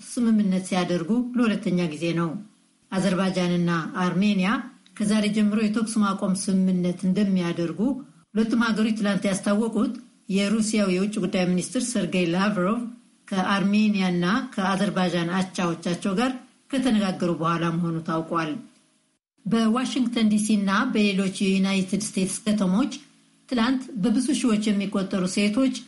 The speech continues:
የሴቶች ሰልፍ የሚል መጠሪያ በተሰጠው መሰባሰብ ላይ ተሳትፈው ውለዋል። የሰልፉ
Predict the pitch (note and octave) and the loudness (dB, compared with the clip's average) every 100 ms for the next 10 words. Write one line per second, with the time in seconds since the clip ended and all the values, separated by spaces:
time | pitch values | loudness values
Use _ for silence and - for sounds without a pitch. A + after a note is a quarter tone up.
0 | - _ _ - G3+ A#3 A#3 B3 A#3 - | -20 _ _ -2 0 2 2 2 0 -2
1 | - A3+ - G3+ F#3+ A3 G#3 G3 G3 F#3+ | -2 -2 -2 0 2 2 2 0 -2 0
2 | F#3 F#3 F#3 - F#3+ - F#3 F3 G3 - | 0 -2 -6 -4 -4 -2 0 0 0 -2
3 | F3+ E3+ F3+ E3+ A#3 C4 - - _ B3 | -2 -2 -2 0 0 0 -4 -16 _ -2
4 | A3+ G#3 G3+ F3+ F3 E3+ E3+ C#3+ - - | 0 0 0 0 0 0 -2 -6 -10 -20
5 | _ _ _ _ _ A#3+ B3 A3 - D4+ | _ _ _ _ _ 0 2 2 0 0